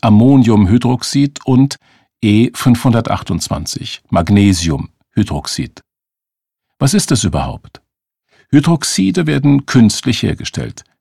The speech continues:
Meist kennt man sie verdünnt als Lauge. In fester Form werden sie Ätznatron, Ätzkali, Löschkalk et cetera genannt.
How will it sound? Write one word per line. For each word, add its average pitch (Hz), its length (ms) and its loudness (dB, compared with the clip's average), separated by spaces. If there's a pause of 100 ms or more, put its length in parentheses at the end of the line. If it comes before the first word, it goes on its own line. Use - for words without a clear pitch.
Meist 87 400 0
kennt 104 260 0
man 107 100 2
sie 95 140 0
verdünnt 104 440 0
als - 300 -8
Lauge. 92 540 0 (220)
In 110 100 -4
fester 131 360 0
Form 110 300 0
werden 104 220 2
sie 98 340 -2
Ätznatron, 78 840 -2 (340)
Ätzkali, 104 960 -2 (280)
Löschkalk 90 840 -2
et - 140 -10
cetera - 380 -4
genannt. - 500 -12